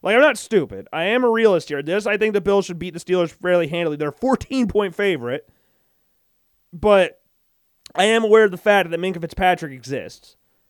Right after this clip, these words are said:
And Minkah Fitzpatrick scares me because he feels like he's got an interception every game this season. I could be wrong. I don't know. How to, he's got three interceptions this season so far. And he's just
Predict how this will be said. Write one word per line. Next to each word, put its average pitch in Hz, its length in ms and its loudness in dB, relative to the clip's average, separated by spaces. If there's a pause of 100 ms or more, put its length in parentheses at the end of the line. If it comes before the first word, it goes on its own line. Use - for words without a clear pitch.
(340)
And 175 120 -4
Minkah 208 140 4
Fitzpatrick 190 680 -2
scares 180 540 -2
me 113 240 -10 (240)
because 175 580 0
he 185 220 -10
feels 220 320 2
like 208 120 0
he's 180 140 -6
got 196 180 0
an 190 60 -2
interception 190 580 -4
every 185 360 -2
game 180 240 -2
this 185 140 -4
season. 180 440 -6 (380)
I 160 40 -12
could 208 140 0
be 196 80 -2
wrong. 180 240 2
I 190 40 0
don't 196 120 0
know. 185 60 -2
How 180 80 0
to, 170 80 -4
he's 180 180 -8
got 208 180 -2
three 226 180 -2
interceptions 202 480 -2
this 127 140 -14
season 107 300 -14
so 107 180 -12
far. 104 360 -10 (580)
And 196 80 -10
he's 208 100 -8
just 262 220 -8